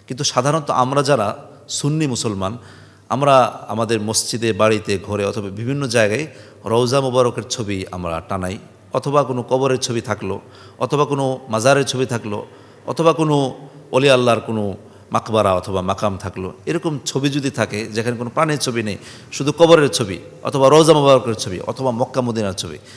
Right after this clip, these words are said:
এরকম ছবি থাকলে, সেখানে প্রাণীর ছবি না থাকলে এতে নামাজ নষ্ট হবে না, মাকরুহ হবে না। কেননা কবরের ছবির কেউ পূজা করে না, নকশার কেউ পূজা করে না। এজন্য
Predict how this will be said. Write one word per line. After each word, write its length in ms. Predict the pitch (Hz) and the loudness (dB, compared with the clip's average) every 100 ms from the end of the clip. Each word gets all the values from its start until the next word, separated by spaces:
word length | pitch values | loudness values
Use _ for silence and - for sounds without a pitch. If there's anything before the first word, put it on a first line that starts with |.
| - - | -20 -6
এরকম 320 | - 127 131 127 | 0 0 0 -4
ছবি 280 | - 139 | -2 -2
থাকলে, 420 | 147 135 113 110 - - - - | 0 -2 -2 -4 -4 -12 -18 -10
সেখানে 340 | 107 101 101 | -8 -6 -6
প্রাণীর 340 | 95 127 131 | -2 0 0
ছবি 260 | 120 117 113 | -4 -4 -2
না 180 | 107 113 | -2 -2
থাকলে 320 | 104 110 143 - - - | -4 -8 -10 -12 -20 -16
এতে 200 | - - | -12 -8
নামাজ 340 | 92 87 87 85 | -6 -4 -4 -4
নষ্ট 260 | 95 - | -6 -2
হবে 220 | 117 120 147 | 0 0 0
না, 200 | 104 - - - - | 0 -4 -14 -20 -6
মাকরুহ 500 | 92 101 - 127 120 | -2 -2 -2 -4 -2
হবে 220 | 92 85 | -4 -6
না। 80 | 82 - - - | -8 -14 -14 -6
কেননা 560 | 120 131 113 180 - - - - - - | -2 0 -2 -4 -14 -20 -20 -20 -20 -2
কবরের 500 | 117 123 117 110 110 | 2 4 6 4 0
ছবির 340 | - 120 117 | -2 0 0
কেউ 200 | 110 101 92 | 0 -6 -4
পূজা 220 | 107 98 | -2 -2
করে 220 | 92 92 | -2 -4
না, 160 | 101 147 | -4 -6
নকশার 400 | 95 101 - 92 | -6 -6 -6 -6
কেউ 200 | - 85 98 | -6 -8 -8
পূজা 180 | 87 | -8
করে 200 | 80 82 | -8 -12
না। 80 | - | -14
এজন্য 440 | 71 123 147 104 | -6 -4 -2 -4